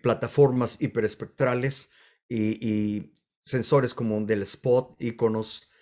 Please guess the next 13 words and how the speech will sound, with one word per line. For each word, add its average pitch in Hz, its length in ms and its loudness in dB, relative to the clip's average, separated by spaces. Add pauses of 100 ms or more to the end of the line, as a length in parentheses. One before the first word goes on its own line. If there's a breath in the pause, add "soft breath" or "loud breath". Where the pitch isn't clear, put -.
(300 soft breath)
y, 104 380 -2 (100)
eh, 98 320 -8
QuickBird. 92 540 -4 (1300 soft breath)
Ah, - 320 2 (100)
también, 190 680 8
ah, 143 200 4
existen 175 460 2
imágenes 147 440 2
pancromáticas 131 840 -2
y 120 60 -12
también 139 640 2
en, 117 460 2
eh, 104 380 -4